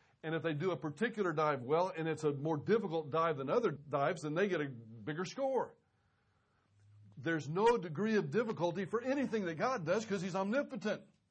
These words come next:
God can heal this body. And He would also have no problem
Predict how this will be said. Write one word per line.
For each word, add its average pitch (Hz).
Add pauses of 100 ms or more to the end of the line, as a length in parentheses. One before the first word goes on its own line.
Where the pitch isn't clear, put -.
(960)
God 202
can 247
heal 196
this 175
body. 233 (960)
And 185
He 214
would 202
also 240
have 175
no 226
problem 175